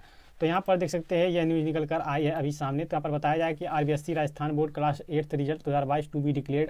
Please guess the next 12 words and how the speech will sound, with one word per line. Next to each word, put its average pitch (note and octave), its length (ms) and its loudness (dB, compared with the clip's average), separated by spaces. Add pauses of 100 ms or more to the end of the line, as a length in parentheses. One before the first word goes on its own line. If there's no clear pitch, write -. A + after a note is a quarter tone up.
(120)
on C#3 220 -2
June C3+ 240 -4
one C3 140 -4 (400)
reports। C#3 440 -2 (500)
तो F3 100 0
यहाँ E3+ 140 0
पर G3+ 100 -4
बताया F3+ 320 4
जा F#3+ 140 8
रहा F#3 100 6
है G3 60 4
कि G3 260 -6